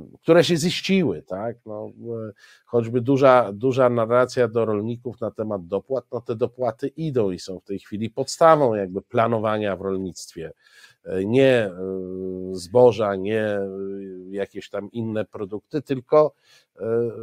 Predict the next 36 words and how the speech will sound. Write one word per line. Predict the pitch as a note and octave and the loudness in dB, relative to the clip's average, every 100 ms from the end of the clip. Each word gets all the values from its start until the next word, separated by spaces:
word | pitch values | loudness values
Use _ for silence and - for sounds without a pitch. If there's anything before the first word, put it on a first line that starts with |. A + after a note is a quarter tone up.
| A#2 F#2+ - | -14 -16 -8
dopłaty | G2+ - G#3+ F#3 B2 | -4 4 6 6 0
są | - F#2 E2+ - _ | -6 -8 -12 -18 _
przedmiotem | - A#2+ B2 A2+ G2+ | -4 0 0 0 -4
działania | F#2+ G2 F#2+ F#2+ F#2+ | -2 -4 -4 -6 -8
rolnika | F#2+ G#2+ E2+ - D2 _ _ _ - | -8 -10 -10 -12 -18 _ _ _ -8
do | G#2+ | -6
jakiegoś | - G#2 G#2+ | -4 -4 -4
stopnia. | - F#2+ F#2 E2+ | -4 -8 -8 -8
To | G2+ | -8
jest | - | -4
potężna | B2 C#3 A#2+ A2+ F#2 | 0 2 2 0 -4
zmiana. | F#2 C#2 - _ _ _ _ - | -8 -14 -20 _ _ _ _ -6
E, | G#2+ A2+ A#2 - - | 0 2 2 0 2
ale | B2+ C#3 F2+ - _ _ _ _ _ _ _ | 4 4 2 -8 _ _ _ _ _ _ _
w | _ | _
tej | C#3 D#3 | 0 0
chwili, | D3 B2+ A#2 A2 B2+ B2+ B2 _ _ _ _ _ _ _ _ _ | 0 -4 -4 -2 -4 -6 -10 _ _ _ _ _ _ _ _ _
przed | - F#2+ | -12 -12
chwilą | - C3 A#2+ A2+ | -6 -2 0 0
zaglądałem | G2+ G2 G2+ G2 G#2+ G#2 | -2 -4 -4 -4 -4 -4
na | G2+ | -6
Twittera, | - F2 - A2 A2 | -8 -10 -4 -2 -2
znowu | F#2+ G#2 G#2 | -4 -6 -6
jest | G#2 F#2 D#2 | -4 -4 -4
wysyp, | A#2 B2+ B2 G2 | -2 -2 -4 -8
że | G2 G#2 | -6 -6
euro | - A2+ A#2+ A2+ A2+ | -2 0 2 0 -6
to | - G#2+ | -6 -6
drożyzna | A2 G2 A#2 A2+ A2 A2 | -6 -4 -4 -4 -4 -6
i | G2+ | -6
tak | G2+ G2 | -6 -6
dalej, | A2+ A2+ | -4 -6
jakieś | G2+ G2+ - | -8 -14 -20
t-, | - - | -18 -12
takie | G#2 G#2 | -10 -8
rzeczy. | F#2 - | -8 -8